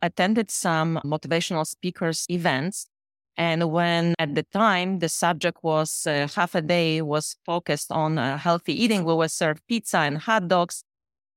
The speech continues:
And I was very surprised and <laughs> confused. It just, like, I started practicing on during my study with nutrition, with different chefs. I started making nutritional bars, and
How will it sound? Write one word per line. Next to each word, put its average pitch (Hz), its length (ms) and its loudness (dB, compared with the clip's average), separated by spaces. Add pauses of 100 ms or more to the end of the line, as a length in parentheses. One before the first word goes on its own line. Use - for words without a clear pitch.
And 185 420 2
I 170 80 2
was 175 160 -2
very 190 160 -2
surprised - 580 -2
and 170 340 0
<laughs> - 100 -8
confused. 285 640 4 (720)
It 190 180 -2
just, 277 380 0
like, 254 220 0
I 269 40 -2
started 240 460 0
practicing 208 720 -2 (120)
on 170 400 2
during 175 520 0
my 170 260 0
study 170 540 0
with 156 240 -4
nutrition, 190 800 0
with 147 360 0
different 147 360 -2
chefs. 220 400 2
I 160 60 0
started 156 420 -2
making 151 320 -4
nutritional 156 520 -2
bars, 180 520 0 (560)
and 175 480 2